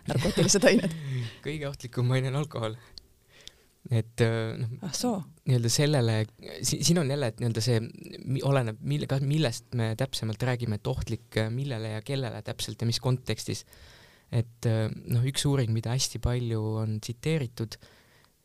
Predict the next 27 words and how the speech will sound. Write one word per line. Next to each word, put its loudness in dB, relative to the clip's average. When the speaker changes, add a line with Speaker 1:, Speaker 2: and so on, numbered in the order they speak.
Speaker 2:
sellest -2
võib -4
äkki -4
hakkab -6
saama 0
vist -6
isegi -4
varsti -8
juba -4
mingi -6
kümmekond -2
aastat, -6
kui -6
see -2
avaldati, -4
äh, 0
Inglismaa 0
ekspertide -6
poolt. -4
Et, -4
äh, 4
seal 2
oli 2
väga-väga 2
põhjalikult 0
siis, -6
äh, -4